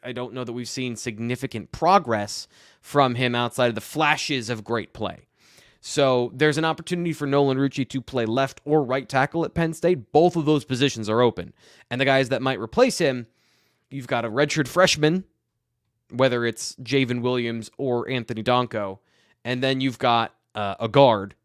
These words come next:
last year in J B Nelson. Uh, those are your realistic options who we've seen play or that we've, we've seen, you know, even in spring ball,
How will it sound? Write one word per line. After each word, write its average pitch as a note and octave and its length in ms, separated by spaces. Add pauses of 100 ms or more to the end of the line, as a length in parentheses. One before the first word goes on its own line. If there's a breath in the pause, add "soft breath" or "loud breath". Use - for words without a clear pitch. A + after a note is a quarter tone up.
last G#2+ 260
year G#2 160
in G#2 140
J A2 160
B G2+ 100
Nelson. G2 420 (340)
Uh, G#2+ 340
those F3+ 240
are D#3 80
your D3 240
realistic C#3 720
options A2+ 420
who A#2+ 80
we've A2 280
seen A2+ 280
play A#2+ 540 (280 soft breath)
or C#3+ 140
that C3+ 80
we've, C3 180 (160)
we've B2+ 220
seen, B2+ 380 (180)
you A#2+ 140
know, G2 100
even A#2 220
in G#2 60
spring F#3 320
ball, G2+ 360